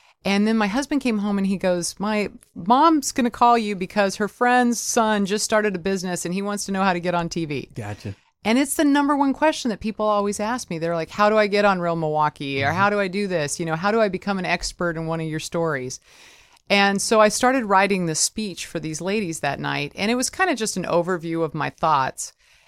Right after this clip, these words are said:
Speaker 1: And thirty of them stayed after with their products. Some of them had their products in hand to show me and go, "Okay, what would you do? How should I get the media's attention about what I'm doing?"
Speaker 2: Mm-hmm.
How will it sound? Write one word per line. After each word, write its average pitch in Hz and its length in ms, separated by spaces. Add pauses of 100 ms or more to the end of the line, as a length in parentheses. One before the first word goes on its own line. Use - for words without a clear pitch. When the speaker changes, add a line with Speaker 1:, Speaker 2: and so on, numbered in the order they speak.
(160)
Speaker 1:
And 190 200
thirty 269 460
of 175 140
them 165 160
stayed 185 460
after 170 640
with 180 220
their 220 120
products. 196 540
Some 214 180
of 214 80
them 185 100
had 180 200
their 160 100
products 175 500
in 156 100
hand 170 420
to 139 40
show 185 400
me 151 220
and 143 140
go, 151 140
"Okay, 175 220
what 170 200
would 180 200
you 180 140
do? 143 220
How 165 320
should 170 220
I 156 100
get 156 180
the 160 80
media's 160 400
attention 156 500
about 139 300
what 147 160
I'm 143 160
doing?" 139 400
Speaker 2:
Mm-hmm. 110 220